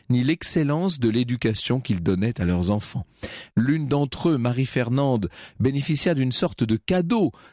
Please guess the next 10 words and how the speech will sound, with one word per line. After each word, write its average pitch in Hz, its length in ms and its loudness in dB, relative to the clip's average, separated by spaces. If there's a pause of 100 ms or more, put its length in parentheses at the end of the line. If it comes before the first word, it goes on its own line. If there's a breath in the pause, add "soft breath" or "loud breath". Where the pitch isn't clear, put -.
que 139 100 0
leur 120 220 0
firent 127 340 0
les 95 160 2
Guillot, 165 560 0 (140)
un 104 140 0
couple 101 480 -2
de 90 100 0
leur 85 220 -2
cercle, 233 500 -2